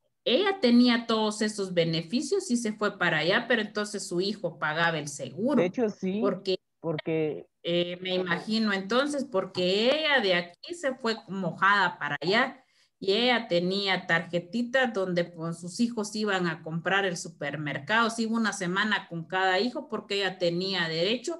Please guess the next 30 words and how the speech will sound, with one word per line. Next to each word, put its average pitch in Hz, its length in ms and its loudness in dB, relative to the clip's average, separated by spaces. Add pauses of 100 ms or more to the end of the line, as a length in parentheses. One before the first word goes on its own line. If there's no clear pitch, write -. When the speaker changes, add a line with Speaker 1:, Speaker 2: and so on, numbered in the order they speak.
(320)
Speaker 1:
de 190 140 4
ir 214 220 4
a 190 160 2
cualquier 185 400 0
supermercado 170 880 -2
y 254 160 -2
traerse 185 680 2
lo 160 240 -6
que 156 100 -16
ella 165 520 0
quisiera 226 540 0 (220)
y 311 160 -2
no 220 220 2
vivía 185 420 2
ahí, 294 360 0 (200)
a 156 100 -4
no 185 160 0
ser 214 320 -2
que 175 220 0
el 175 120 -2
hijo 240 280 0
que 196 100 -8
se 185 180 -4
la 175 140 2
llevó 185 400 2
haya 202 240 4
estado 170 420 -2
pagando 156 460 -4
ese 135 220 -6
seguro. 180 680 0